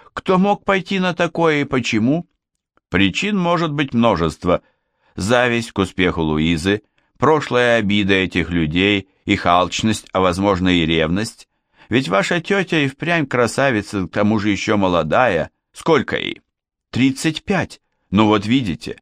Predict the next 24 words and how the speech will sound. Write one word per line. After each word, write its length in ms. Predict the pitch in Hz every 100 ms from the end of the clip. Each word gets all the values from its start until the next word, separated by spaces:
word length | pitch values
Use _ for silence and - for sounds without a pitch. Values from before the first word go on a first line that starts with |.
| _ _ _ _ _
Агата 460 | 80 82 98 95 85
Андреевна 480 | 82 104 117 117
смешала 560 | 107 101 90 - 87 87
карты. 480 | - 78 71 82 80 _ _ _ _ -
На 140 | 95
самом 340 | 92 160 165 147
деле 240 | 151 139
расклад 520 | 127 120 - 120 123
её 140 | 117 110
неприятно 720 | 110 101 101 101 107 - 98
поразил. 720 | 104 101 107 98 98 82 - _ _ _ _ _ -
В 100 | 110
нём 400 | 120 127 120 - _ _
всем 540 | - - 123 131 127 -
правили 520 | - 101 107 104 104 107
мечи, 580 | 107 104 - 90 85 - _ _ - - -
что 340 | - 117 - _ _
возводило 680 | 95 101 101 101 113 110 92
опасность, 540 | 82 - 107 110 104
нависшую 580 | 101 92 95 90 - 87
над 180 | 87 85
мадемуазель 580 | 87 85 87 82 90 85
де 120 | 90
Гримон, 560 | 82 87 80 80 98